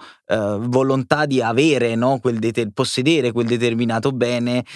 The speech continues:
come qualsiasi altra opera d'arte. E, mm, l'esempio sono le scimmie,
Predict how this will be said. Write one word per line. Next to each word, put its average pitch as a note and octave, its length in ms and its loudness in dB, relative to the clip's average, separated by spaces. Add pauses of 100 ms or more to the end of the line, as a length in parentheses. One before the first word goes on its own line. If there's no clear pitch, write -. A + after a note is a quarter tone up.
(180)
come D3+ 260 2
qualsiasi B2+ 460 -2
altra A#2+ 380 -2
opera A2+ 320 0
d'arte. A2 560 -2
E, A2+ 560 -2
mm, A2 260 -2
l'esempio C3 460 -2
sono B2+ 180 -2
le A#2 100 -2
scimmie, A#2 560 -2